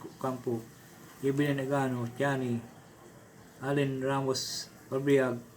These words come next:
Asia, ah, Pilar, Pagkagat ng Dilim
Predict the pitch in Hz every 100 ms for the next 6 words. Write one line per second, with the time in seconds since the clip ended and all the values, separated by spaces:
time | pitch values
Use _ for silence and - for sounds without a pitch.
0 | - - - 131 127 - 123 117 - -
1 | - - - - - - - - - 113
2 | 113 139 139 123 120 - - - - -
3 | - - - - - - - - - 120
4 | 117 - - - - 139 135 143 147 147
5 | 139 139 143 131 120 113